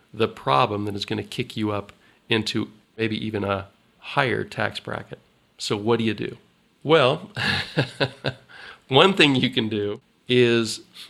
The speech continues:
looking forward to that day, you can do Roth conversions now at, for instance, that twelve percent tax bracket, knowing that once one of you dies, that remaining spouse is gonna be in the twenty-two percent bracket.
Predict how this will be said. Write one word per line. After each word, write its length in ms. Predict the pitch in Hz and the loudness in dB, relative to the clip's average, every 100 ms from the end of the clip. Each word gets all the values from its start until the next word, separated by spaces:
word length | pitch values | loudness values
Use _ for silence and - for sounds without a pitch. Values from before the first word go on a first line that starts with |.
| - | -4
looking 300 | 120 139 120 | 0 2 0
forward 240 | 120 139 151 | 4 4 4
to 40 | |
that 200 | 110 104 | 0 0
day, 140 | 110 | 0
you 160 | 110 170 | 0 -2
can 120 | 165 | -4
do 120 | 120 | -2
Roth 460 | 107 110 110 117 - | 0 2 2 2 -6
conversions 1080 | - 123 104 101 113 123 135 123 104 101 107 | -8 -6 -6 -4 -2 0 0 -2 -4 -4 -4
now 640 | 107 127 107 110 120 131 _ _ _ | 0 0 0 -4 -6 -10 _ _ _
at, 420 | 123 117 110 - - - | 0 2 2 -2 -16 -6
for 220 | 131 113 | 2 2
instance, 320 | 110 - 113 | 2 -2 -4
that 240 | 117 101 - | -2 -2 0
twelve 320 | 127 156 - | 2 2 0
percent 380 | 110 - 104 - | -4 -2 -6 -4
tax 280 | 107 104 | -6 -6
bracket, 360 | - 107 - - | -8 -8 -8 -4
knowing 380 | 131 160 160 123 | 2 2 2 0
that 120 | - | -2
once 340 | 113 151 175 | 2 2 2
one 220 | 131 135 147 | 0 0 0
of 80 | |
you 100 | 113 | 0
dies, 560 | 104 127 139 101 110 - - - - 110 | 0 0 0 -2 -4 -8 -14 -20 -18 0
that 400 | 117 123 127 - _ 123 | 2 2 0 -10 _ -2
remaining 400 | 117 123 123 107 | 2 2 2 0
spouse 380 | - 165 165 | 0 0 -2
is 80 | 123 | -4
gonna 180 | 113 123 | -2 -2
be 100 | 123 | 0
in 40 | |
the 80 | 117 | -2
twenty-two 560 | 117 131 117 107 - 165 | -2 -4 -4 -4 -6 -6
percent 320 | 110 - - | -6 -8 -8
bracket. 380 | 110 107 - | -8 -10 -14